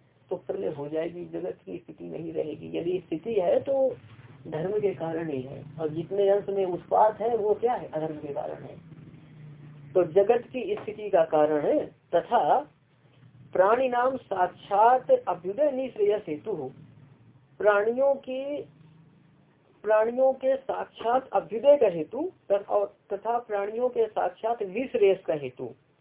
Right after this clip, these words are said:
अभ्युदय निश्रेयस हेतु है ना, यहाँ अभ्युदय हेतु तथा निश्रेयस हेतु।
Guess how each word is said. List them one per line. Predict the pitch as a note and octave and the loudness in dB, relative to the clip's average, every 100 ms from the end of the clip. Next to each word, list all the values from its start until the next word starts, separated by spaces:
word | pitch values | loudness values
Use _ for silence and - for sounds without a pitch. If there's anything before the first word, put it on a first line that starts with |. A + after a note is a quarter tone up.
| _ - | _ -2
अभ्युदय | F3 G3 A3 B3 | -2 0 2 2
निश्रेयस | C4+ B3+ B3+ C4 | 0 0 4 4
हेतु | G3+ G3+ D4 | 2 -2 -2
है | A#3 | -2
ना, | G4 - _ _ _ _ | -6 -14 _ _ _ _
यहाँ | G3 G#3 - | -2 -2 0
अभ्युदय | F#3 F#3 G3 B3+ | 0 2 6 8
हेतु | G3+ F#3+ B3+ | 6 0 -2
तथा | A3+ A3 E4+ - - | -4 -4 -8 -10 -10
निश्रेयस | A#3+ A#3 B3 A3+ E3+ | -8 -4 -2 -2 -2
हेतु। | D3+ C3+ | -6 -8